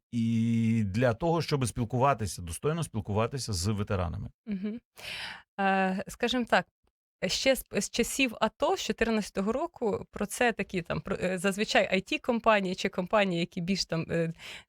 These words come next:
Speaker 2: е, знаєте, орієнтовані на своїх працівників, вони ще тоді почали це говорити, про це і розробляти різні програми, ну,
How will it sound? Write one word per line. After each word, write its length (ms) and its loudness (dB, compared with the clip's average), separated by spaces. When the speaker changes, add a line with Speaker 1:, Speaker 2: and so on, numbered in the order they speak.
Speaker 2:
е, 240 -4
знаєте, 280 0
орієнтовані 720 2
на 120 2
своїх 280 -4
працівників, 720 -2
вони 160 2
ще 160 0
тоді 260 0
почали 440 0
це 580 4
говорити, 420 0
про 160 -4
це 140 0
і 40 4
розробляти 500 0
різні 240 0
програми, 580 0
ну, 100 -6